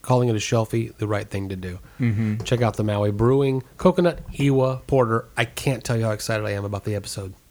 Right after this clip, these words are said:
Speaker 2: Yeah. So
Speaker 1: What we're about to get into.
Speaker 2: 'Cause there is one award that we didn't talk
Speaker 1: <clears throat>
Speaker 2: about from this year's, uh, Academy Awards, 'cause it's not on the telecast. They make brief reference to it, but these are the honorary awards.
Speaker 1: Right.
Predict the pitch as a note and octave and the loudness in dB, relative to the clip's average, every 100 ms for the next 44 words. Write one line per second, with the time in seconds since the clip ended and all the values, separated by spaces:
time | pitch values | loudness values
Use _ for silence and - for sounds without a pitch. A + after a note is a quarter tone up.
0 | - B2 A2 G2 G2+ A#2+ G2+ D#2+ D2+ - | -10 -4 0 2 2 2 2 0 -2 4
1 | D#3 C3 B2+ B2+ A#2+ A#2+ A#2+ A2+ A2 F#3 | 4 6 4 4 2 2 2 2 4 4
2 | - F#3+ G#3+ B3+ E3 C#3+ F3 F#3 B2 A#2 | 6 6 6 2 2 4 4 4 4 4
3 | G#2+ G#2 G#2 G#2+ - - A#2 A#2+ A#2+ C3+ | 6 4 4 0 -4 2 4 4 4 4
4 | C3 G3 A2+ G2+ G2+ G2 F2+ F#2 - - | 4 4 2 2 4 4 4 0 -8 -20
5 | _ - A2+ G#2+ G2 - G#2+ G2 F#2+ F#2+ | _ 0 2 4 2 2 2 4 4 2
6 | E2+ - G2+ F2+ F2+ F2+ F2+ F#2 - _ | -2 -4 0 0 2 2 2 -2 -6 _
7 | _ - - - G#2+ F2+ F#2 F2 E2+ E2+ | _ -6 -6 0 0 0 0 0 0 0
8 | E2+ F2+ F2 - - _ - F3+ F#3 G3 | 0 -2 -4 -14 -20 _ -2 0 0 4
9 | E3+ C3+ A#2+ G#2 G2 F2 E2 F2 D2 - | 4 4 4 0 0 0 0 -4 -2 2
10 | E3 E3+ C#3+ C#3 C#3 - A2+ G#2 F2+ E2+ | 4 4 2 2 2 4 2 2 -2 -4
11 | - F2 B1 A#1+ A#2+ G#2 B2+ B2 A#2 A2 | -4 -6 -6 -4 -2 2 2 2 2 2
12 | A2 G#2+ G2+ F#2+ F#2 F2+ F2 E2 D#2+ D#2 | 2 2 2 2 2 2 0 0 -2 -2
13 | D#2 D#2+ A#2 | -2 -2 -2